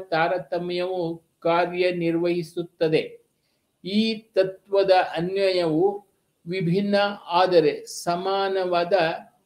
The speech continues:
ಪರಿಗಣನೆಯಾಗಿದೆ ಮತ್ತು ಆದ್ದರಿಂದ ಔಪಚಾರಿಕ ಸಮಾನತೆಯ ಕಟ್ಟುನಿಟ್ಟನ್ನು ಅನುಸರಿಸುತ್ತದೆ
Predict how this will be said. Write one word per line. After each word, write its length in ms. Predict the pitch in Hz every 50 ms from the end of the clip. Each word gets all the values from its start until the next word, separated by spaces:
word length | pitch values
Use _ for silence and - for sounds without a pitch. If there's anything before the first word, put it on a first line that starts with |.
| _ _ _ _ _ _ _ _ _ _ _ _ _ _ _ _ _ _ _ _ _ _ _
ಪರಿಗಣನೆಯಾಗಿದೆ 1500 | - 180 196 214 208 202 202 196 190 185 180 185 185 175 170 165 165 170 160 156 165 170 185 185 170 165 165 - - - - _ _ - 170 180
ಮತ್ತು 460 | 185 160 156 - - 180 170 165 160
ಆದ್ದರಿಂದ 680 | - - 170 160 160 165 185 185 180 185 180 175 170 170 180 170 160 139 127 - - - 190
ಔಪಚಾರಿಕ 840 | 185 202 196 196 208 202 190 196 190 180 180 175 175 165 - 185
ಸಮಾನತೆಯ 880 | 170 160 160 175 170 170 185 180 185 185 180 170 165 160 175 170 175 185 180 165 156 156 - - _ _
ಕಟ್ಟುನಿಟ್ಟನ್ನು 1000 | - 202 202 202 - 196 190 185 185 180 170 156 180 170 170 175 175 170 160 147
ಅನುಸರಿಸುತ್ತದೆ 1600 | - - - 180 185 208 208 202 202 196 185 175 180 175 - - 165 156 - _ 156 147 151 185 185 170 165 160 - - -